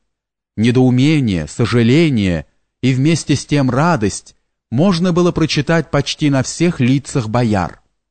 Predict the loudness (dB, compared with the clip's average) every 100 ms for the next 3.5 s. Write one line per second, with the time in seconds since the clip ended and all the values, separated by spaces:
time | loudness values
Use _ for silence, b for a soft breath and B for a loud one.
0 | _ _ _ _ _ _ _ _ -4 0
1 | 2 0 0 0 2 2 2 2 2 0
2 | 0 0 2 4 2 0 -2 -2 -2 0
3 | 0 0 -2 -6 -12